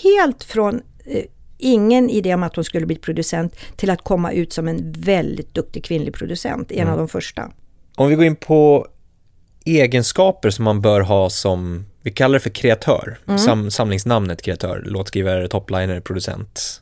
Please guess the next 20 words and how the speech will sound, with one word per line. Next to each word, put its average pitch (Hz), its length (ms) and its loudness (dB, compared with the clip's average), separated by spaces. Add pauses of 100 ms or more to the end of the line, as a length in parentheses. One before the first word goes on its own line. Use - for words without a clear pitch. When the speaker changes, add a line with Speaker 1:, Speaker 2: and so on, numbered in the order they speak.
Speaker 1:
Mm. 196 260 0 (260)
Speaker 2:
Vilka - 280 -2
egenskaper 131 920 0
bör 110 220 4
man 104 160 2
ha 101 160 2
här 104 300 0
när 92 140 -2
man 95 160 -2
går 98 140 0
in 95 180 -2
i 92 60 -2
en 92 120 -4
professionell 104 880 0
roll 120 540 0 (720)
efter 101 280 -6
en 92 100 -2
utbildning 90 400 -8
till 107 140 -12
exempel? - 400 -14